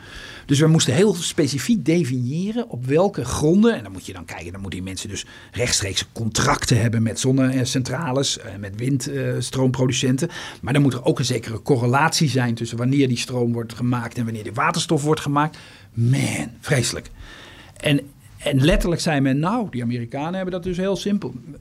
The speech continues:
Precies wat jij net zei. Maak gewoon water. No way.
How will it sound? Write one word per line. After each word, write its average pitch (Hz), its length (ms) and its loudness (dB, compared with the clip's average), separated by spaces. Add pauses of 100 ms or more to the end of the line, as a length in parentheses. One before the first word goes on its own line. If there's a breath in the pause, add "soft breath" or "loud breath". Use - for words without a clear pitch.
(180)
Precies 180 260 0
wat 185 120 2
jij 165 140 4
net 135 180 0
zei. 92 340 -10
Maak 135 260 -8
gewoon 131 160 -4
water. 156 160 -8 (540 loud breath)
No 98 260 -2
way. 85 300 -10